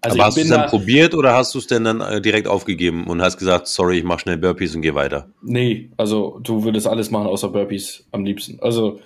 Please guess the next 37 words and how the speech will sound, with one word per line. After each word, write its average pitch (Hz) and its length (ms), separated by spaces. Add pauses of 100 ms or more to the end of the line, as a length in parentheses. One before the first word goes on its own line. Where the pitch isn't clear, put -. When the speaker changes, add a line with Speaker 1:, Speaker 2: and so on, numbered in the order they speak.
(300)
Speaker 2:
Okay. 82 240 (240)
Speaker 1:
<laughs> - 220
Burpees 127 340
ist 123 100
so 120 100
das 107 100
Schlimmste. 113 500 (420)
Ähm, 110 480
natürlich 135 440
hab 139 80
ich's 131 120
probiert 117 380
und 113 600 (180)
ich 127 180
hab 139 100
einfach 135 240
gemerkt, 127 240
also 117 200 (1300)
nicht 170 300
unbedingt 170 600
die 135 120
Kraft - 400
der - 220
Arme, 190 420
weil 151 180
ich 147 120
bin 170 160
auch 151 240
ein, 139 300
sch-, - 240 (160)
schon 180 240
ein 190 40
Stückchen 196 460
hochgekommen, 202 600 (360)
komplett 147 540
ohne 180 260
Beine, 185 480